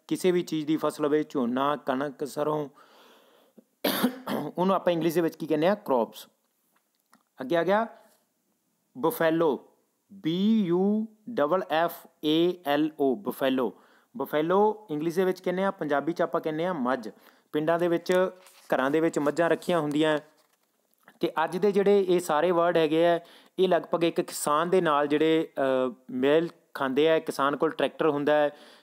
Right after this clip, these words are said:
ਕਿਸਾਨ ਨੇ ਜਿਹੜੇ ਜਾਨਵਰ ਪਾਲੇ ਹੁੰਦੇ ਆ, ਮੱਝਾਂ, ਗਾਵਾਂ, ਕਿਸਾਨ ਜਿਹੜੀ ਫਸਲ ਦੀ ਵਾਢੀ ਕਰਦਾ ਹੈ, ਫਸਲ ਬੀਜਦਾ ਹੈ,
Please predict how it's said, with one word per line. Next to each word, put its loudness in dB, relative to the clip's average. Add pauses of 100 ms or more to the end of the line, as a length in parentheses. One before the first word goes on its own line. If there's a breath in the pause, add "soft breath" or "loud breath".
ਕਿਸਾਨ -2
ਨੇ 0
ਜਿਹੜੇ 0
ਜਾਨਵਰ 0
ਪਾਲੇ 2
ਹੁੰਦੇ 2
ਆ, 4 (540 loud breath)
ਮੱਝਾਂ, 0
ਗਾਵਾਂ, 0 (300 loud breath)
ਕਿਸਾਨ 0
ਜਿਹੜੀ 0
ਫਸਲ -2
ਦੀ 2
ਵਾਢੀ 0
ਕਰਦਾ 0
ਹੈ, 2
ਫਸਲ -4
ਬੀਜਦਾ 0
ਹੈ, 0